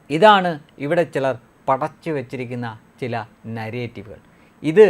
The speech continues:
ഇതിൽ സത്യമേതാണ് മിഥ്യ ഏതാണ് എന്നറിയാതെ പകച്ചു നിൽക്കുകയാണ് ഇവിടുത്തെ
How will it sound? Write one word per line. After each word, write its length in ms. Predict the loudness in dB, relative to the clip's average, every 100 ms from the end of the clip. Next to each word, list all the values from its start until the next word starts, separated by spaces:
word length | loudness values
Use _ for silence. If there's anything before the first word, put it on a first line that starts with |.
| 4 -6 _ -4
ഇതിൽ 160 | -2 -2 0
സത്യമേതാണ് 800 | -2 4 4 4 2 2 2 0 -4
മിഥ്യ 320 | -2 2 2
ഏതാണ് 300 | 4 0 -2 -6 -8
എന്നറിയാതെ 520 | -4 -4 -2 -2 -4 -6
പകച്ചു 300 | -6 -8 -8
നിൽക്കുകയാണ് 460 | -8 -8 -8 -6 -10 -14 -10
ഇവിടുത്തെ 280 | -8 -6